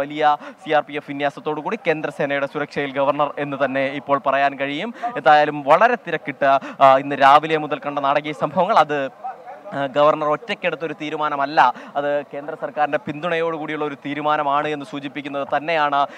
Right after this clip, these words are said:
ഈ നീക്കങ്ങളെന്ന് നമുക്ക് ഈ ഘട്ടത്തിൽ നിസ്സംശയം പറയാൻ കഴിയും. കാരണം, ആ, രാവിലെ അപ്രതീക്ഷിതമായ ഒരു പ്രതിഷേധം, ഒരു സാധാരണഗതിയിൽ, ആം, കഴിഞ്ഞ ഏറെ നാളായി എസ് എഫ് ഐയുടെ ഭാഗത്തു നിന്നുണ്ടാകുന്ന ഒരു പ്രതിഷേധമാണ്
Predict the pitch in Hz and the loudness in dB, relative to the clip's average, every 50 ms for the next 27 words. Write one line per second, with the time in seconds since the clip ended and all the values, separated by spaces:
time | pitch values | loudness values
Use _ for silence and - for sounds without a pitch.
0 | - - 156 165 165 151 151 160 156 - 170 156 156 156 147 143 147 147 143 139 | -16 -12 -10 -10 -8 -6 -8 -8 -6 -6 -6 -2 -2 -2 -2 -2 -4 -6 -8 -8
1 | 143 - 156 147 170 165 170 165 - - - 156 143 139 135 - 151 139 - 160 | -8 -10 -10 -12 -10 -10 -12 -12 -12 -8 -8 -8 -8 -6 -6 -6 -6 -4 -4 -4
2 | 151 143 131 139 139 143 139 135 139 139 151 151 139 - 139 139 143 147 160 180 | -4 -2 0 0 0 0 -2 -4 -8 -8 -6 -8 -2 4 4 4 6 6 2 2
3 | 196 190 - - - 214 143 139 135 139 139 135 135 131 139 143 147 151 147 151 | 0 0 -6 -8 -6 2 6 8 8 10 8 8 8 8 8 8 8 6 4 4
4 | 147 139 - - - - 175 170 165 165 - - 170 156 151 147 147 143 147 143 | 4 4 4 2 -6 -2 -2 0 0 -2 -6 -4 -2 0 2 2 2 2 0 -2
5 | 143 - 147 135 135 - 156 139 139 147 139 135 - 131 135 - 165 156 151 160 | -2 -4 -6 -6 -4 -4 -4 -4 -2 -4 -6 -2 0 0 0 4 4 4 4 4
6 | 160 143 143 143 147 143 156 170 - - - 196 - 135 131 127 131 139 131 147 | 2 -4 -4 -6 -4 -6 -6 -8 -10 -12 -10 2 6 6 6 6 4 -2 -4 -4
7 | 143 143 147 143 143 160 180 180 170 160 151 151 147 151 151 147 143 - 160 143 | -4 -4 -2 0 2 2 2 4 4 4 6 6 6 6 6 0 -2 -2 -4 -2
8 | - 151 143 139 143 - 160 165 143 139 151 147 147 143 143 139 139 143 143 143 | -2 -2 -2 0 -2 0 2 0 0 0 -2 -6 -8 -2 0 0 0 0 -2 -6
9 | 139 135 135 127 - - 156 143 143 139 135 135 139 135 135 | -8 -8 -8 -10 -4 -4 0 0 2 2 2 2 4 2 2